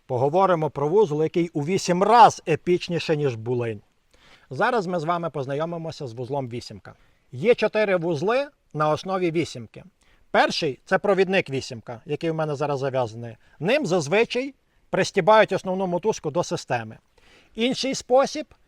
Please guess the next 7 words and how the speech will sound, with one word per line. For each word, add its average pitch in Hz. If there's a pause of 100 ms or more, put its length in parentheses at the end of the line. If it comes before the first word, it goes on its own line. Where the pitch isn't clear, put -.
(180)
вісімка 220
одним 175
кінцем. 143
Ним 220 (180)
прив'язуються 175
до 131
системи. 127